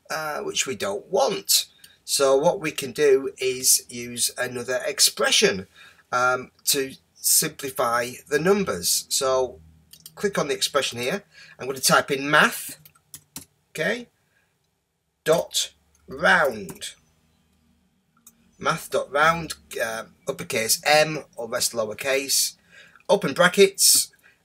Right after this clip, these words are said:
and then just at the end of the expression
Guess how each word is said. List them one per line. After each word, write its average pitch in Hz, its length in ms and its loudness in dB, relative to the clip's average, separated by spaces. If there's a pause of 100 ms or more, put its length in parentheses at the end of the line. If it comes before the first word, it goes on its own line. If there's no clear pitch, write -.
(120)
and 131 320 2
then 131 180 0
just - 340 0
at 143 120 -8
the 143 160 2
end 147 400 2 (260)
of 110 140 -4
the 127 80 -2
expression 120 580 -2